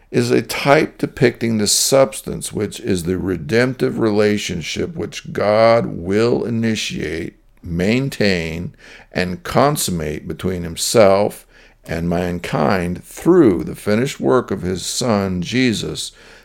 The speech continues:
the Messiah, by the work of his Holy Spirit. Mind you, this is not some romantic sexual relationship as is depicted by the likes of the Greek gods of Olympus.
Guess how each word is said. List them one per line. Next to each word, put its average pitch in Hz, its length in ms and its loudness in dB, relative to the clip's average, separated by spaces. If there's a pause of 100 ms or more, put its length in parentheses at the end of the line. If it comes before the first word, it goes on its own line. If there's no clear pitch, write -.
(120)
the 85 100 -4
Messiah, 90 880 2 (420)
by 87 200 2
the 82 100 0
work 101 420 2
of 143 120 0
his 139 160 -2
Holy 95 280 2
Spirit. - 600 2 (920)
Mind 160 380 2
you, 143 140 0
this 143 240 0
is 147 160 -4
not 113 420 2
some 104 600 4
romantic 101 920 0
sexual 101 680 0
relationship 92 920 -2
as 87 220 0
is 87 240 -6
depicted 101 600 0
by 90 160 2
the 87 120 0
likes 90 480 0
of 87 100 -2
the 87 140 -6
Greek 104 400 -4
gods 90 400 2
of 90 120 -8
Olympus. 71 840 -4